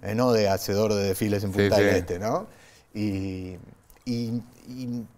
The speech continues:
Speaker 1: durante las tardes, muchas veces mis viejos me dejaban con mi abuela.
Speaker 2: Ajá.
Speaker 1: Y mi abuela tenía una peluquería. De las de viejas también usanza.
Speaker 2: Sí,
Speaker 1: Sobre
Speaker 2: sí.
Speaker 1: la avenida Juan B. Justo, Juan B. Justo y, y
Speaker 2: Una
Speaker 1: Joaquín B.
Speaker 2: peluquería de
Speaker 1: González,
Speaker 2: barrio.
Speaker 1: una peluquería de barrio con esos,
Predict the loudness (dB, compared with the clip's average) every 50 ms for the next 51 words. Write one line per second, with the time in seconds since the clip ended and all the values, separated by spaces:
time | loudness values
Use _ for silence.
0 | _ _ -14 -10 -6 -2 -2 -2 -2 0 0 0 0 0 2 2 4 4 4 2
1 | 0 0 -2 -4 -8 -6 -6 -2 0 0 0 0 0 -2 -2 -4 -4 -4 -2 -2
2 | -4 -4 -4 -6 -6 -4 -4 -4 -4 -2 -2 -2 -2 -2 -4 -4 -4 -4 -4 -4
3 | -4 -2 -2 -4 -4 -6 -8 -14 _ _ _ _ _ _ -6 -4 -2 -2 -2 -2
4 | -4 -6 -10 -16 -20 _ _ _ _ _ _ _ _ _ _ _ -12 -10 -8 -6
5 | -6 -4 -4 -4 -4 -2 -4 -4 -4 -4 -6 -8 -10 -10 -10 -10 -10 -10 -12 -12
6 | -16 -18 -20 _ _ _ _ _ _ _ -6 -4 -2 0 0 0 0 -2 -2 -4
7 | -4 -4 -6 -6 -6 -6 -6 -6 -4 -4 -4 -4 -4 -2 2 4 4 4 2 0
8 | -2 0 0 2 2 2 2 0 0 0 0 0 0 0 0 -2 0 0 0 2
9 | 4 2 2 4 2 0 0 0 0 0 0 0 0 0 0 0 0 0 0 0
10 | 0 0 0 0 -2 -2 -4 -4 -2 2 2 4 4 6 6 8 8 10 10 10
11 | 10 10 10 8 8 8 4 0 -4 -2 2 2 4 4 4 4 6 8 8 10
12 | 10 12 12 10 10 8 8 8 6 8 8 6 4 2 2 0 0 2 2 2
13 | 2 2 -2 -8 -14